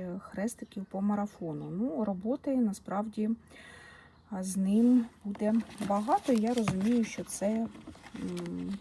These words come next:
в процесах він буде достатньо тривалий час, бо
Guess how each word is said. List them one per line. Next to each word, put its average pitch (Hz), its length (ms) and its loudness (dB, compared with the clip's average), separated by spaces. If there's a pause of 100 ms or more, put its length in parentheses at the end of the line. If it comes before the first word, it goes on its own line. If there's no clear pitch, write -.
в - 100 -18
процесах 226 640 -2
він 208 220 0
буде 202 240 0 (380)
достатньо 202 560 -4
тривалий 190 440 -6
час, 160 380 -8
бо 170 280 -4